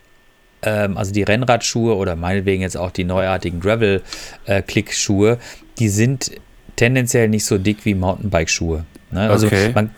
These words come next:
Speaker 1: du könntest ten-, du könntest natürlich auch irgendwie deine Five Tens nehmen und quasi mit denen fahren. Also wenn du die Klick-Variante davon hast, die Hellcat oder sowas, wie die heißen, ne?
Speaker 2: Mhm.
Speaker 1: Ähm, die sind ja schon relativ dick und dann, das ist ja, wäre ja kein Problem.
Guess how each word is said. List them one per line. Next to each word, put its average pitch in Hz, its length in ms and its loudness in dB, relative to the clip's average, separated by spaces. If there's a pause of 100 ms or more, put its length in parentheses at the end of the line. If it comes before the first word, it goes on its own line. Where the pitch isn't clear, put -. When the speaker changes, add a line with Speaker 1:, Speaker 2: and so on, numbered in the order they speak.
(120)
Speaker 1:
du 110 80 0
könntest 160 340 4
ten-, 127 200 4
du 104 80 2
könntest 165 360 2
natürlich 117 440 0
auch 107 180 2
irgendwie 113 240 0
deine 95 240 2
Five 87 300 0
Tens 151 340 0
nehmen 147 300 0 (400)
und 117 240 0
quasi 107 320 4
mit 104 200 0
denen 85 200 2
fahren. 76 460 0
Also 98 220 0
wenn 104 120 4
du 101 100 2
die 98 500 0
Klick-Variante 90 920 0
davon 87 240 -2
hast, 78 180 -4
die 87 60 -4
Hellcat 85 480 0
oder 80 160 -4
sowas, 73 280 -4
wie 80 40 -4
die 76 120 -4
heißen, 73 340 -6
ne? 92 280 -2
Speaker 2:
Mhm. 95 260 2 (480)
Speaker 1:
Ähm, 101 580 2
die 101 100 2
sind 101 180 2
ja 95 80 2
schon 90 180 0
relativ 90 420 0
dick 92 240 0
und 87 140 -2
dann, 80 340 -2 (680)
das 85 160 -2
ist 95 140 -2
ja, 82 180 2
wäre 92 160 6
ja 90 60 4
kein 90 220 0
Problem. 73 460 -2